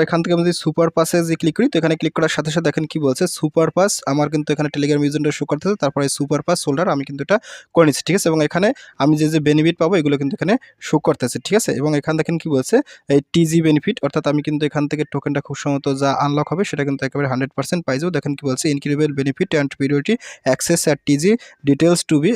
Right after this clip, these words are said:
announced।" এখানে তারা কিন্তু আরও বিস্তৃত বলে দেবে। তারপর এপিএ হান্ড্রেড পার্সেন্ট টু এক্স, ঠিক আছে? এখানে কিন্তু খুব সম্ভবত দেখেন, ডাবল your gain হান্ড্রেড পার্সেন্ট এপি now becomes দুইশো পার্সেন্ট এপি, your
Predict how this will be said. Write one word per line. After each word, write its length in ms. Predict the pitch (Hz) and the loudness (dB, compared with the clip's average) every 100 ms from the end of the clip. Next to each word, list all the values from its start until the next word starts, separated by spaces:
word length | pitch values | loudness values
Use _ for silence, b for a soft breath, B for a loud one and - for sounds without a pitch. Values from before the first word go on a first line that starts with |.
| 131 | 2
announced।" 240 | 123 120 | 0 -2
এখানে 200 | 143 143 143 | -2 -4 -2
তারা 140 | 151 | -2
কিন্তু 160 | 175 165 | -2 -2
আরও 100 | 139 | -2
বিস্তৃত 320 | 135 - 135 | -2 -4 -4
বলে 180 | 139 143 | 0 2
দেবে। 140 | 151 226 | 4 2
তারপর 240 | 147 156 | 0 -2
এপিএ 420 | - 151 - 190 285 | 0 -2 0 0 0
হান্ড্রেড 240 | - 131 139 | 0 -4 -2
পার্সেন্ট 260 | 160 - 214 - | -6 -4 -4 0
টু 60 | 151 | 0
এক্স, 180 | 120 - | 0 -2
ঠিক 140 | 202 | -2
আছে? 160 | 226 151 B B B | 0 -2 B B B
এখানে 240 | 139 147 147 | 0 0 0
কিন্তু 260 | 151 143 151 | -2 0 -2
খুব 180 | - | -4
সম্ভবত 280 | - 147 139 | -2 -2 0
দেখেন, 260 | 143 131 165 156 127 | -2 -2 0 0 4
ডাবল 240 | 135 156 165 | 4 4 4
your 120 | 165 151 | 4 4
gain 140 | 160 139 | 2 2
হান্ড্রেড 220 | 135 143 - | 0 0 -2
পার্সেন্ট 300 | 143 165 160 | -2 0 -2
এপি 280 | 135 135 - 160 | -2 -4 -2 0
now 120 | 135 151 180 | 2 0 0
becomes 380 | 139 135 143 170 - 139 | -2 0 2 0 -2 -2
দুইশো 260 | 147 151 175 | 0 0 0
পার্সেন্ট 380 | 175 165 170 165 | 0 0 -2 0
এপি, 260 | 143 - 208 131 | -2 -2 -4 2
your 120 | 151 | 2